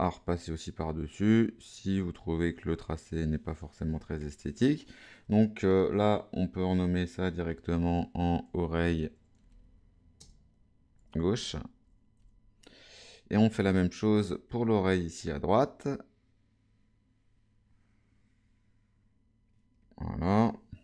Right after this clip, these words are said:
Bon, ça me paraît pas trop mal. Ok, et donc ici, on vient renommer oreille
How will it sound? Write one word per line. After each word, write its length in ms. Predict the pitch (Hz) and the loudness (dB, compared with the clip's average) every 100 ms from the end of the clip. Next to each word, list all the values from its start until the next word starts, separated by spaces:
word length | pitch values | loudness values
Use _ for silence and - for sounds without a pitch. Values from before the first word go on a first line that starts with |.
| _ _ _ _ _ _ _ _ _ _ _ _ _ _ _ _ _ _ _ _ _ _ _ | _ _ _ _ _ _ _ _ _ _ _ _ _ _ _ _ _ _ _ _ _ _ _
Bon, 180 | 53 71 | -10 -8
ça 120 | - | -10
me 40 | - | -16
paraît 200 | - - | -14 -16
pas 140 | - | -16
trop 220 | - - - | -20 -12 -4
mal. 460 | 85 95 104 107 - _ _ _ _ _ _ _ _ _ _ _ _ _ _ _ _ _ _ _ - _ - - - - - - - _ | 0 4 4 2 -2 _ _ _ _ _ _ _ _ _ _ _ _ _ _ _ _ _ _ _ -20 _ -20 -20 -20 -20 -20 -20 -20 _
Ok, 280 | - 85 - | -6 -6 0
et 380 | 123 135 - 101 | 0 0 0 0
donc 240 | 104 101 | 0 -2
ici, 420 | 80 - 107 120 - | -6 -8 -4 -2 -2
on 140 | 92 | -2
vient 160 | 90 98 | -2 -2
renommer 600 | 90 82 80 80 90 101 - _ _ _ _ _ _ _ _ _ _ _ _ - | -2 -4 -4 -2 0 0 -4 _ _ _ _ _ _ _ _ _ _ _ _ -8
oreille 600 | - 95 85 87 95 95 | -2 0 2 2 0 -2